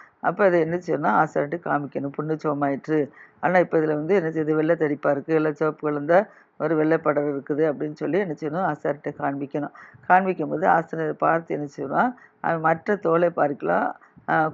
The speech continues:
குளிந்திருக்கு. மற்ற தோலை பார்க்கலாம், அந்த இடத்துல என்ன செய்யுது? குழி விழுந்து போயிருக்கு. அதன் மயிர் என்ன செய்யுது? வெள்ளையாகவும் மாறி இருக்கு அப்படின்னு சொல்லி கண்டா, ஆசாரியன் அவர் என்ன செய்யணும்? அவனை தீட்டுள்ளவன் சொல்லி தீர்க்கணுமா. ஏன்னா, அது வந்து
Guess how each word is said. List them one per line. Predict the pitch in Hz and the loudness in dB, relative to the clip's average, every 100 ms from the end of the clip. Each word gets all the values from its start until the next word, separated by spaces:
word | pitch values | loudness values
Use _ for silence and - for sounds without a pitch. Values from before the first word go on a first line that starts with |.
| 208 | 0
குளிந்திருக்கு. | 208 190 165 151 156 | 0 0 -2 0 -2
மற்ற | - 160 175 | -2 -6 0
தோலை | 165 | 0
பார்க்கலாம், | 165 151 147 180 | 4 2 2 0
அந்த | 156 | 0
இடத்துல | 151 175 | -2 -4
என்ன | 160 | -4
செய்யுது? | 156 151 | -4 -4
குழி | 147 175 | 0 0
விழுந்து | 165 151 143 | 0 -2 0
போயிருக்கு. | 156 147 147 175 262 - - - | 0 0 2 2 0 -4 -20 0
அதன் | 170 190 175 | 4 4 4
மயிர் | 170 202 | 4 4
என்ன | 190 165 | 2 0
செய்யுது? | 160 156 160 | -2 0 2
வெள்ளையாகவும் | 160 165 160 165 | 4 6 4 2
மாறி | 160 147 147 | -2 -2 -2
இருக்கு | 143 139 - | -4 -6 -6
அப்படின்னு | 143 160 | -4 -6
சொல்லி | 170 156 147 | -6 -6 -4
கண்டா, | 143 131 151 247 262 - _ - | -6 0 2 2 -2 -18 _ 0
ஆசாரியன் | 160 180 165 156 160 | 4 4 2 0 0
அவர் | 160 151 | -2 -2
என்ன | 151 160 156 | -4 -6 -6
செய்யணும்? | 156 | -4
அவனை | 151 147 175 | -2 -4 -4
தீட்டுள்ளவன் | 175 170 156 151 156 160 | -4 -2 -2 -2 -2 -6
சொல்லி | 147 143 180 | -6 -2 -2
தீர்க்கணுமா. | 240 151 139 139 131 135 - - _ _ - | -2 -2 -4 -6 -6 -10 -14 -20 _ _ -6
ஏன்னா, | 165 | 2
அது | 170 156 | 2 2
வந்து | 151 185 254 | 0 0 -2